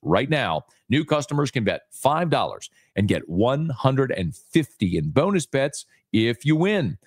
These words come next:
The FanDuel Sportsbook app gives you everything you need to place live bets on the N F L all in one place. So when you get a hunch in the middle of the game, you can check out the latest stats, view live play-by-play, and so much more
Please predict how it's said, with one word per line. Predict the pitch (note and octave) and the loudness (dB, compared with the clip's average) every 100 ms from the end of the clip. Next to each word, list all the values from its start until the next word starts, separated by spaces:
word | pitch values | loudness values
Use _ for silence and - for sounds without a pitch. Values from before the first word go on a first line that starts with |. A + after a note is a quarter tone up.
| _ - | _ -10
The | |
FanDuel | - A2+ A#2 A2 G#2 | 0 0 2 0 -2
Sportsbook | - G#2+ - A2 G#2 | -2 -2 0 -2 0
app | A2 G#2+ | 0 0
gives | G#2+ G#2 F#2 | -2 -2 -4
you | - | -2
everything | D3 C#3+ C3+ A#2 G#2 | 0 0 -2 -2 -2
you | E2+ | 0
need | G2+ C3+ C#3 A#2 - _ | 0 2 0 -2 -10 _
to | |
place | F#2+ F#2+ D2+ A#1+ | -2 -2 -2 -2
live | C#2+ G2 A#2+ F2 | 0 0 -2 -2
bets | F#2+ G2 - | -2 -2 -6
on | D#2 F#2 | -4 0
the | A#2 B2+ | 0 0
N | C#3+ | -2
F | C#3 | 0
L | F3 B2+ A#2 A2+ - - | 0 2 0 -4 -8 -4
all | D#2 E2+ G2+ | -2 0 -2
in | G2 | -2
one | E2 D#2+ | 0 -2
place. | E2 F#2 C2+ - - _ - | -2 -2 -4 -8 -16 _ -10
So | - F3+ G#2 - _ _ - | -6 -6 -6 -10 _ _ -2
when | G2+ | 0
you | |
get | F#2+ F2 | 0 0
a | |
hunch | G2 C#3+ C3+ | 2 0 0
in | A#2+ | -2
the | G2+ | 0
middle | F2+ | -2
of | C#2+ | -2
the | E2 | -2
game, | C3 D3 D3+ C3 - _ C#3 | 0 0 -2 -2 -8 _ 0
you | E3 | 0
can | E3 | 0
check | C#3 C3 B2 | -2 -2 -2
out | A#2+ | -2
the | F#2+ | -2
latest | E2 G#1+ - | -2 -6 -6
stats, | D3 C#3+ C#3 C#3 - | -4 -2 -2 -6 -4
view | F2 D2 | -2 0
live | B1 G#1+ - | -2 -4 -6
play-by-play, | - C#3+ D3 C#3 C3+ B2 C3 B2+ B2 | 0 2 2 0 -2 -2 0 -2 -2
and | F#2 E2 | -2 -4
so | - - A#2 C3+ | -6 -6 -2 -2
much | B2+ A#2+ - | 0 -2 0
more | A#2 F#2 E2+ E2+ | 0 0 0 -4